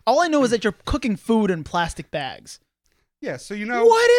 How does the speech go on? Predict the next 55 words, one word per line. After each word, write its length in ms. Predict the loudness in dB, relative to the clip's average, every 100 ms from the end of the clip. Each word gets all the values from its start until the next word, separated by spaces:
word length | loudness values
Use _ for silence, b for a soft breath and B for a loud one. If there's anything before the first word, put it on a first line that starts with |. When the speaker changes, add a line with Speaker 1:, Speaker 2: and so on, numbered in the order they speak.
| 4
Speaker 1:
is 60 | 0
that? 160 | -4
How? 460 | -2 2 4 4 2
Speaker 2:
you 40 |
know, 60 | -2
Speaker 1:
What? 380 | 0 2 0 -4
Speaker 2:
you 120 | -6
know 100 | -6
when 140 | -8
you 80 | -10
jump 220 | -10 -10
in 80 | -8
a 40 |
hot 240 | -10 -10 -12
tub, 300 | -12 -12 -12
you're 140 | -14
at 80 | -12
a 40 | -12
hotel 600 | -16 -16 -14 -12 -12 -14
or, 180 | -16
you 120 | -18 -18
know, 100 | -18
friend's 260 | -18 -18
place 260 | -18 -20 -20
and 60 |
you're 100 | -20
in 40 | -20
a 60 |
hot 220 | -20 -20 -20
tub? 220 | -6 0
Speaker 1:
Yeah, 200 | 2 2
I've 160 | -2 -2
been 140 | -4
there. 160 | -6 -10
Speaker 2:
And 120 | -16 -14
you're 120 | -12
in 60 |
there 100 | -14
for 120 | -16 -20
too 200 | -20 -18
long? 260 | -18 -10 -2
Speaker 1:
Yeah. 180 | -2 -2 _ _ _ _
Speaker 2:
You're 100 | -20 -20
sous 200 | -20 -20
vide. 220 | -20 -20 _ _ _ _ _ _ _ _ _ _ _ _
Speaker 1:
Oh. 680 | -10 -6 -4 -4 -4 -8 -14 -16 -20 B B
Speaker 2:
It's 180 | -12 -10
just, 260 | -10 -10 -14
it's 140 | -12
just, 180 | -12 -10
like, 160 | -12 -12 -20 _
hot 500 | -20 -14 -12 -12 -14
kind 280 | -14 -12 -10
of 60 | -12
water, 520 | -12 -12 -12 -14 -18